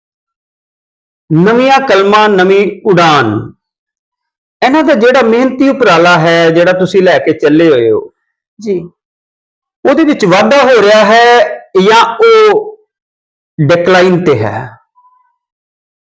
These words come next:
Speaker 2: ਦੇਖੋ ਜੀ, ਜਿਹੜਾ ਸਾਡਾ ਪ੍ਰੋਜੈਕਟ ਆ ਨਵੀਆਂ ਕਲਮਾਂ, ਨਵੀਂ ਉਡਾਨ, ਇਹ ਕੋਈ ਛੋਟੇ ਲੈਵਲ ਦਾ ਪ੍ਰੋਜੈਕਟ ਨਹੀਂ ਆ, ਇਹ ਇੰਟਰਨੈਸ਼ਨਲ ਲੈਵਲ ਦਾ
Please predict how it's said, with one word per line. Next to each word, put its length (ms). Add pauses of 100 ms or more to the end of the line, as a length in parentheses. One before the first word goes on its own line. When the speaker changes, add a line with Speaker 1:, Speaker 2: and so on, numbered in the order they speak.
(140)
Speaker 2:
ਦੇਖੋ 340
ਜੀ, 400 (160)
ਜਿਹੜਾ 260
ਸਾਡਾ 360
ਪ੍ਰੋਜੈਕਟ 560
ਆ 440
ਨਵੀਆਂ 400
ਕਲਮਾਂ, 380
ਨਵੀਂ 320
ਉਡਾਨ, 500 (1200)
ਇਹ 300
ਕੋਈ 400
ਛੋਟੇ 340
ਲੈਵਲ 300
ਦਾ 100
ਪ੍ਰੋਜੈਕਟ 440
ਨਹੀਂ 260
ਆ, 120 (140)
ਇਹ 220 (160)
ਇੰਟਰਨੈਸ਼ਨਲ 840
ਲੈਵਲ 320
ਦਾ 280